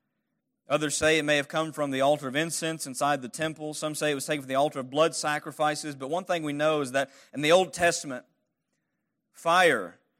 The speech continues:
is not really a cleansing agent, but it's al-, most, most likely used as a symbolic agent of God's wrath, his unapproachable holiness in the context of the holy law. This live coal, which was brought to Isaiah, was fire from the altar.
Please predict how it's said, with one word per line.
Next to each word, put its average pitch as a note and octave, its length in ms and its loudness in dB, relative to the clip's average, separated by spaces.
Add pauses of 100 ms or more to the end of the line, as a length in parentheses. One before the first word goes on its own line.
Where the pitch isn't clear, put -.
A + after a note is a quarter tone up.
(800)
is A#2 100 -16
not C#3+ 220 2
really D#3 220 2
a C3+ 80 2
cleansing D3 480 -2
agent, C3+ 340 -4
but B2+ 120 -4
it's B2+ 120 -8
al-, C#3+ 140 0
most, D3 360 -4
most C3+ 260 -6
likely C#3+ 320 0
used C3+ 220 -6
as A#2 140 -10
a A#2 60 -16
symbolic C3 640 -4 (160)
agent A2 320 -16
of G#2+ 80 -20 (260)
God's A2 240 -8
wrath, A2+ 460 -6 (800)
his A2 160 -14
unapproachable B2+ 720 -6
holiness A#2+ 580 -6
in G#2+ 60 -20
the G#2 80 -20 (100)
context B2 380 -12
of G#2 80 -18
the A2 60 -16
holy A2+ 200 -8
law. A2+ 380 -2 (240)
This B2+ 200 -4
live D#3 460 4
coal, D3 460 2
which A#2 160 -10
was G#2+ 120 -12
brought C3 340 0
to C#3+ 100 -4
Isaiah, A#2+ 720 2 (280)
was A#2 220 -2
fire C#3 560 0
from B2+ 240 -10
the A#2 120 -8
altar. C#3+ 420 -4